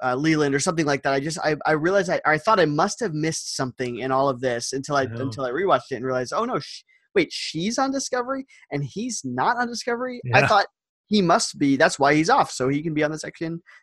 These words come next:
Speaker 1: thirty-one show, but whatever. Well, let's, let's just go, uh, as kind of we wrap up, let's just go best, worst, uh, you know, best episode, worst episode, things like that. Just, or, or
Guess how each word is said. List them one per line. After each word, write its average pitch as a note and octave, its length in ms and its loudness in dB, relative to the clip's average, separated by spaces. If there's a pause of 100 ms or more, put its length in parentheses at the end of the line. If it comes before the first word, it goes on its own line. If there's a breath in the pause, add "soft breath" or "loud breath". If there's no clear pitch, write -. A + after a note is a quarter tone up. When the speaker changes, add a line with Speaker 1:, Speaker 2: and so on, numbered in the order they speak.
(100)
Speaker 1:
thirty-one E3 380 -2
show, F3 340 -4
but A#2+ 160 -2 (240)
whatever. - 400 -12 (1500 soft breath)
Well, G#3 100 10
let's, - 340 2
let's B3+ 200 6
just - 280 2
go, G#3 400 6 (120)
uh, - 80 -6 (180)
as F#3+ 220 4
kind B3 160 0
of G#3 80 0
we E3+ 200 0 (220)
wrap F#3+ 380 4
up, F3 180 6
let's G#3 180 0
just - 160 -6
go D#3+ 220 2 (160)
best, E3 300 2
worst, - 580 0 (160)
uh, C#3+ 240 6 (160)
you D3 100 -6
know, C3+ 60 -2
best C3 240 -2
episode, D#3 340 -2
worst C#3 220 -2
episode, C3+ 420 -2
things C#3+ 200 -2
like C3+ 160 -2
that. C3 140 2
Just, D3 180 -4
or, D#3 240 4
or D#3+ 200 4